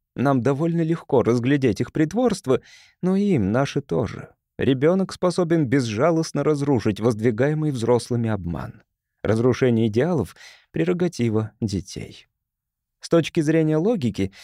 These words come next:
ребёнок представляет собой пугающе идеальное существо. Вероятно, младенец —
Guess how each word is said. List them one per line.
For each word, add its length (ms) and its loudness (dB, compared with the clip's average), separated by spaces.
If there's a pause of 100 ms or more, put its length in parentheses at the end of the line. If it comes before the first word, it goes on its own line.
(200)
ребёнок 480 2
представляет 640 2
собой 240 2
пугающе 640 0
идеальное 400 0
существо. 720 -8 (320)
Вероятно, 520 2
младенец — 580 0